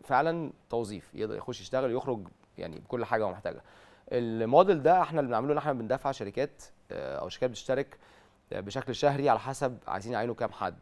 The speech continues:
آه، المبلغ ده بيبقى شامل ان احنا بنشوف الشخص، بنتاكد ان هو او هي فيتنج الكرايتيريا،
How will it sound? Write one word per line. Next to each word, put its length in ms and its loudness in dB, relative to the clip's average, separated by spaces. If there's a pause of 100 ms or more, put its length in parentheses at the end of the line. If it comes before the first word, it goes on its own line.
(840)
آه، 520 -2
المبلغ 300 4
ده 180 8
بيبقى 280 2
شامل 500 0 (140)
ان 180 -4
احنا 180 -2
بنشوف 340 -6
الشخص، 520 -4
بنتاكد 400 -4
ان 120 -8
هو 320 -2
او 260 -4
هي 280 -2
فيتنج 300 -8
الكرايتيريا، 520 -2